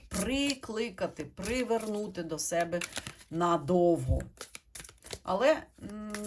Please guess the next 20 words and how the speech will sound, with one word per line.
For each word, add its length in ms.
ви 80
знаєте, 340
потім 360
можуть 360
інші 280
карти 320
програтися, 600
звичайно, 640
але 380
це 180
тільки 360
початок. 640
Тепер 360
переходимо, 600
мої 220
дорогенькі, 640
до 380
риб. 360
Дорогі 360
рибки, 600